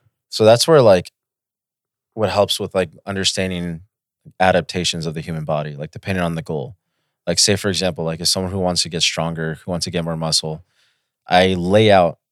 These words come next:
in the first eight weeks, this is what, it's, is expected to happen.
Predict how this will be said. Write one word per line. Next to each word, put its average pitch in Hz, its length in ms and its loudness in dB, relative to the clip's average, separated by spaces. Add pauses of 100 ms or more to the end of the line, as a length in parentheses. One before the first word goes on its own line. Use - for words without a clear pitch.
(140)
in 98 80 -8
the 90 60 -6
first 104 320 0
eight 92 140 -6
weeks, 95 360 -4
this - 240 0
is 80 140 -6
what, 85 240 -2 (540)
it's, 92 360 -2
is 104 160 -2
expected 110 400 2
to 82 80 -2
happen. 80 380 -6